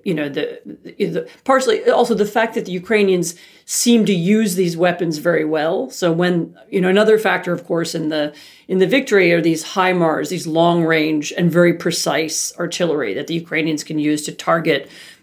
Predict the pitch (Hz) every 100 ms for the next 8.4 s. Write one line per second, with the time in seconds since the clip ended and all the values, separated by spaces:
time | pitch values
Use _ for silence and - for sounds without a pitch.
0 | - 180 156 170 175 170 170 170 170 160
1 | 151 160 156 - - 160 165 165 156 160
2 | 160 151 151 156 - 156 160 156 165 -
3 | 170 - - - - - - - - _
4 | - 165 160 160 - 202 185 190 196 220
5 | - - - - - - 196 190 208 196
6 | 190 - 202 202 - 294 277 214 196 196
7 | 190 185 247 262 190 185 165 185 170 160
8 | 175 165 175